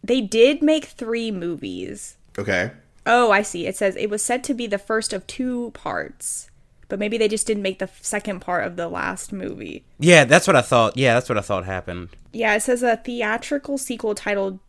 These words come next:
Speaker 1: The Divergent Series Ascendant, based on the latter half of the Allegiant book, was meant to wrap up the series and was scheduled to be released in twenty seventeen,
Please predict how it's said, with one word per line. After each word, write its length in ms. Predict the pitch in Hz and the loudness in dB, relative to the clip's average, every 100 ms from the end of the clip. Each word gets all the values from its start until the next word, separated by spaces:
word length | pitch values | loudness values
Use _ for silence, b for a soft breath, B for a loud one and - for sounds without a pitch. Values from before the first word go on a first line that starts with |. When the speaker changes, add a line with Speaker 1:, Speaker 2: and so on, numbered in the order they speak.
| _ | _
Speaker 1:
The 80 | 190 | -8
Divergent 640 | 190 185 190 233 277 311 | -4 -4 0 0 2 0
Series 380 | 285 285 269 262 | -2 -2 -2 -2
Ascendant, 840 | - - 302 370 175 170 - - - | -4 -4 -2 -2 -2 -6 -12 -18 -4
based 260 | 208 220 | -4 -2
on 80 | 226 | -4
the 80 | 190 | -4
latter 340 | 180 208 320 | -2 0 0
half 300 | 214 180 185 | 0 -4 -6
of 160 | 190 185 | -8 -10
the 140 | 175 165 _ - - | -12 -12 _ -16 -8
Allegiant 580 | 208 240 277 220 185 | -6 -2 -2 -2 -6
book, 320 | - 127 190 - - - _ | -6 -6 -6 -12 -20 -20 _
was 200 | 208 202 | -4 -2
meant 320 | 208 247 269 | 0 2 0
to 160 | 269 254 | 0 -2
wrap 340 | 226 220 226 | 2 2 2
up 200 | 254 240 | 0 -2
the 80 | - | -4
series 580 | 202 220 214 180 175 175 | -4 -4 -2 -4 -6 -8
and 140 | - | -6
was 100 | 196 | -4
scheduled 500 | - - 220 214 247 | -4 -4 -2 0 -2
to 60 | 233 | -2
be 100 | 226 | -6
released 400 | 196 202 208 - | -4 -4 -4 -8
in 300 | - 202 180 - - | -8 -8 -10 -14 -14
twenty 260 | - 220 | -8 -6
seventeen, 840 | 233 226 196 190 - 233 175 170 | -2 -2 -2 -6 -8 -8 -6 -8